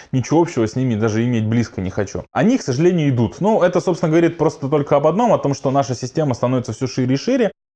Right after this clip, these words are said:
Всё больше и больше людей в неё вовлекается, в I T, и, соответственно, они вот начинают привносить какие-то, в том числе и х-, нехорошие вещи, да, из,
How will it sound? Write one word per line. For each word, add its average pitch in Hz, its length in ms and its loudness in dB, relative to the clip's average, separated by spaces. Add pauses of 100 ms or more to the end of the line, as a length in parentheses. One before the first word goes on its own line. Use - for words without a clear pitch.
(140)
Всё 147 160 0
больше 147 280 2
и - 20 2
больше 131 300 2
людей 127 240 2
в 123 80 -2
неё 120 120 0
вовлекается, 147 640 0
в 123 80 0
I 120 120 2
T, 226 320 0
и, 123 760 4
соответственно, 120 540 0
они 143 240 2
вот 127 240 0
начинают 123 420 0
привносить 113 460 -2
какие-то, 113 340 -2
в - 80 -8
том 170 240 2
числе 147 340 -2
и 151 180 -2
х-, - 180 0
нехорошие 143 680 2
вещи, 123 360 -2
да, 113 200 0
из, 107 280 -2